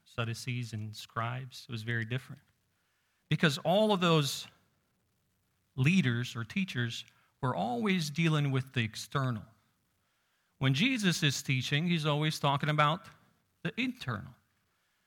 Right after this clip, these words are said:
And he comes and says, "Well, wait a minute, maybe Jesus is going to lower the standard," but in verse seventeen, he says, "No, do not think I came to destroy the law or the prophets.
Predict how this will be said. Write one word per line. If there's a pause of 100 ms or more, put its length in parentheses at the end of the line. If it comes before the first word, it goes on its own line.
(500)
And
he
comes
and
says,
"Well,
wait
a
minute,
maybe
Jesus
is
going
to (180)
lower
the
standard,"
but (240)
in
verse
seventeen,
he
says,
"No,
do
not
think
I
came
to
destroy
the
law
or
the
prophets.